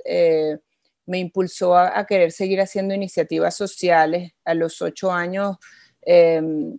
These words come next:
yo, bueno, me empeñé que quería ir a, a, a Cabanayén, en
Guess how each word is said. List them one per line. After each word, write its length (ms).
yo, 600
bueno, 260
me 60
empeñé 340
que 120
quería 360
ir 220
a, 120
a, 380
a 60
Cabanayén, 920
en 480